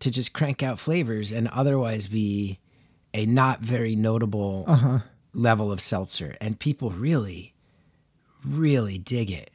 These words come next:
Speaker 2: Yeah.
Speaker 1: Really dig it.
Speaker 2: That is, that is the thing that makes, I, I often have to fight the urge in myself to dislike something merely because it is popular. Uh, you know, I think there's
Speaker 1: Mm-hmm,
Speaker 2: that
Speaker 1: mm-hmm.
Speaker 2: sense of, like, "Uh-oh, everyone's
Speaker 1: Yeah.
Speaker 2: talking about this thing."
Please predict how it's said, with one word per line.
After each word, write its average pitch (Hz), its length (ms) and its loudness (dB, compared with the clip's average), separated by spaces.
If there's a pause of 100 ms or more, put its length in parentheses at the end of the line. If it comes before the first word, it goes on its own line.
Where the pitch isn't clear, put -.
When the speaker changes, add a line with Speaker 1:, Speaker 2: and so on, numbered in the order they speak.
(240)
Speaker 2:
Yeah. 151 380 6
Speaker 1:
Really 120 300 2
dig 104 260 -4
it. 95 140 0
Speaker 2:
That 220 180 8
is, 285 260 4
that 202 280 6
is 254 140 4
the 226 100 4
thing 175 260 6
that 160 160 4
makes, 165 340 4
I, 208 300 6 (180)
I 226 120 6
often 247 320 4
have 214 160 8
to 180 100 6
fight 160 340 6
the 143 200 4
urge 143 280 6
in 139 140 4
myself 123 760 2
to 135 480 4 (120)
dislike 143 560 4
something 147 600 2
merely 160 500 8
because 160 340 4
it 180 80 4
is 170 140 2
popular. 202 880 4
Uh, 127 360 6
you 214 140 6
know, 131 160 6
I 147 120 6
think 185 180 4
there's 170 240 6
Speaker 1:
Mm-hmm, 113 60 -2
Speaker 2:
that 139 300 6
Speaker 1:
mm-hmm. 98 60 0
Speaker 2:
sense 131 440 2
of, 110 140 2
like, 123 280 2
"Uh-oh, 139 400 6
everyone's 151 380 6
Speaker 1:
Yeah. - 60 0
Speaker 2:
talking 139 200 6
about 147 220 6
this 131 180 4
thing." 120 480 4